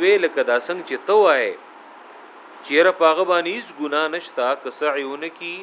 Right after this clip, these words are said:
نو بیا په کار دا وه چې قرآن کې دا الفاظ داسې وي، «فلا جناح عليه الا يطوف بهما». د دې وجې نه بعض اوقات منګه په قرآن کې دا یو خبره کوو، منګ چې مثلاً کله یو آیت وایو،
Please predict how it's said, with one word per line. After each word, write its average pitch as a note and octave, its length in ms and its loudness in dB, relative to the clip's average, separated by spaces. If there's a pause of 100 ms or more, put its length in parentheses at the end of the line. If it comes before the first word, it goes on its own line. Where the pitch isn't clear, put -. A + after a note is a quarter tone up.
(580)
نو A2+ 120 -8
بیا C3+ 120 2 (100)
په D3+ 60 -2 (100)
کار G3 280 4
دا F#3 140 0
وه G3+ 100 -2
چې D3+ 140 -10 (100)
قرآن C#3+ 320 0 (120)
کې F3+ 180 -8 (340)
دا A2+ 80 0 (160)
الفاظ C#3+ 360 -2 (120)
داسې D3+ 380 -4
وي، E3 160 -8 (640)
«فلا C#3 220 4 (100)
جناح G3+ 380 0
عليه F3+ 380 0 (260)
الا G#3+ 260 0 (160)
يطوف C#3 540 -8
بهما». G#2 520 -12 (460)
د A2+ 40 -8 (100)
دې F3+ 180 2
وجې G3 300 -2
نه F#3+ 80 -2 (760)
بعض C3 220 4
اوقات F#3 420 4
منګه F#3 500 -4
په - 40 -10 (100)
قرآن D#3+ 400 -2
کې E3 80 -10 (100)
دا C#3 80 2
یو C3 120 -4 (100)
خبره C#3+ 260 -4 (140)
کوو، E3+ 180 -4 (840)
منګ B2 180 -8
چې C#3 80 -6 (100)
مثلاً E3+ 460 -2
کله F#3+ 140 0 (100)
یو D#3+ 100 2 (220)
آیت F3 240 -2
وایو، G3+ 420 -4